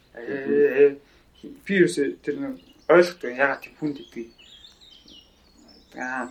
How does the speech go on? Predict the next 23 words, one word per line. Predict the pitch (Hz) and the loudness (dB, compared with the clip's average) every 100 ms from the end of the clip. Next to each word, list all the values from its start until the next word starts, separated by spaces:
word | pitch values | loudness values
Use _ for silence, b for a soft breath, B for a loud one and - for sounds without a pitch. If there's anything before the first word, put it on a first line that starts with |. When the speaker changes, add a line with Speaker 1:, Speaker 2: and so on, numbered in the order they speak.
| - | -10
Speaker 1:
гадны | - 147 196 | -6 -4 -2
хэвлэлийн | 175 165 - 151 | -2 -4 -6 -10
компаниуд | - 143 139 - | -12 -12 -12 -14
нам | 123 | -10
айгүй | 120 147 196 220 | 0 2 4 2
хөнгөн | 247 139 - - 143 - - - - - | -2 -6 -12 -10 -10 -12 -20 -20 -20 -20
Speaker 2:
Мгм. | 104 95 107 120 | -20 -16 -12 -12
Speaker 1:
гэдэг. | - - - 135 - _ - - - - - | -14 -18 -10 -10 -10 _ -20 -20 -20 -20 -20
Аа, | - 113 110 - | -20 -18 -18 -20
тэгээд | - 160 165 170 | -10 -2 -2 0
бас | 156 - - _ _ _ _ _ _ _ _ _ _ _ _ _ _ _ 147 135 - - _ _ _ | -2 -2 -16 _ _ _ _ _ _ _ _ _ _ _ _ _ _ _ -20 -18 -18 -20 _ _ _
ном | 160 185 | 0 2
олон | 147 147 | 2 0
жил | 185 - | -4 -8
хадгалаад | - - - - | -12 -8 -2 -2
идэх | - - 135 | -4 -16 -16
хүмүүс | 127 - | -16 -16
би | - | -10
бас | 131 - | -10 -12
нэг | - | -16
ойлгохгүй. | 127 127 - - | -16 -16 -20 -16
Яагаад | 127 139 139 | -8 -6 -6
тэгэхээр | - 139 | -10 -14